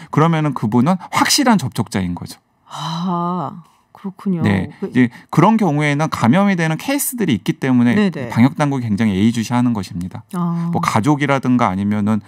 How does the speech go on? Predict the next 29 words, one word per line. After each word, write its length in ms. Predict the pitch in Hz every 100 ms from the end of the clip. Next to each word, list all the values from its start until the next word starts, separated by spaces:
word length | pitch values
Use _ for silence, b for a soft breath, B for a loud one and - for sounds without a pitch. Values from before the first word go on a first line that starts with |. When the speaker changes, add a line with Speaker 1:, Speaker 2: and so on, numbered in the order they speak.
| B B B B _
Speaker 1:
뭐 300 | 98 95 95 135
삼십 380 | - 220 233
분, 120 | - 190
사십 360 | 202 196 -
분 200 | 160 156
혹은 240 | 165 160 170
한 140 | 233
시간 300 | 233 214 156
이상 200 | 113 127
비즈니스 440 | 117 117 143 170 123
미팅을 480 | 110 - 180 151
했다던가 600 | 147 - 123 107 95 139 170 B B
혹은 180 | 156 139
한 160 | 165 220
시간 300 | 220 185 143
이상 260 | 190 127
식사를 420 | - 226 - 247
같이 260 | 214 131 -
했다던가 360 | 131 113 110 107
그러면은 600 | - 98 101 107 123 123 B B
뭐 80 | -
말할 240 | 107 143
것도 240 | 170 156 107
없이 180 | -
밀접 180 | 90 92
Speaker 2:
밀접이고요, 360 | 226 208 190 156
Speaker 1:
접촉자고요. 260 | 143 139 127
Speaker 2:
그거는. 300 | 190 147 90
Speaker 1:
네. 140 | 95